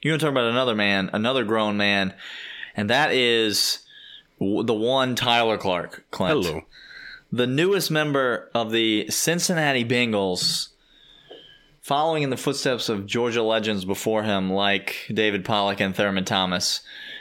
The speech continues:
Speaker 1: Uh, n-, Thurman Thomas. Odell Thurman.
Speaker 2: I, I wasn't, I was gonna let you run with it.
Speaker 1: No, that's Thurman Thomas, the, uh, little known. He, he had one redshirt year at Georgia before he,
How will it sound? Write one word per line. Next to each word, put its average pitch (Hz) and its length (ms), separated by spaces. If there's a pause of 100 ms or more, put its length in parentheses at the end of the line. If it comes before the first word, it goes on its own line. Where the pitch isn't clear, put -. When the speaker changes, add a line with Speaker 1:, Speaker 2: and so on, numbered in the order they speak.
(220)
Speaker 1:
Uh, 98 500 (120)
n-, 113 140
Thurman 120 380
Thomas. 95 580
Odell 117 340
Thurman. 98 380
Speaker 2:
I, 87 200
I 104 180
wasn't, 87 360
I - 80
was 101 120
gonna 95 120
let 87 120
you 85 60
run 85 160
with 78 140
it. 87 140 (720)
Speaker 1:
No, 135 340
that's 131 400 (440)
Thurman 147 280
Thomas, 120 460
the, 104 380
uh, 85 100 (720)
little 147 400
known. 117 560 (500)
He, 120 280
he 131 160
had 110 280
one 123 380
redshirt 117 460
year 101 240
at 80 80
Georgia 104 340
before 95 320
he, 127 320